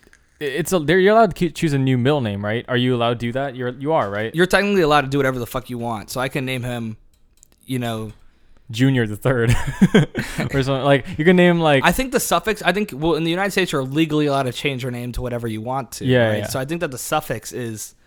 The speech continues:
Speaker 2: the same way.
Speaker 1: Can he still be the fourth if
Speaker 2: I
Speaker 1: he
Speaker 2: think
Speaker 1: has a different middle name from you?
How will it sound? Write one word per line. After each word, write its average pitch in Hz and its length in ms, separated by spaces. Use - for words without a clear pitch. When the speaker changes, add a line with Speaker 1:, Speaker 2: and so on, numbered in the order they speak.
Speaker 2:
the 117 80
same 120 360
way. 123 220
Speaker 1:
Can 147 140
he 160 80
still 180 240
be 165 220
the 143 120
fourth 135 600
if 151 80
Speaker 2:
I - 20
Speaker 1:
he 147 60
Speaker 2:
think 147 80
Speaker 1:
has 135 100
a 135 60
different 135 260
middle 131 160
name 139 160
from 143 160
you? 147 200